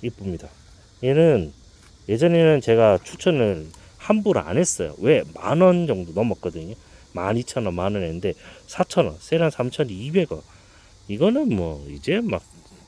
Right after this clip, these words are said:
소개할 수 있습니다. 마음이 푸근합니다. 소개도. <laughs> 부담감이 없는 몽환이 여왕. 손톱 보이소? 크,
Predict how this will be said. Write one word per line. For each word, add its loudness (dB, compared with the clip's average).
소개할 -2
수 -8
있습니다. -12
마음이 0
푸근합니다. -10
소개도. -10
<laughs> -12
부담감이 4
없는 2
몽환이 -4
여왕. -10
손톱 -6
보이소? -4
크, -20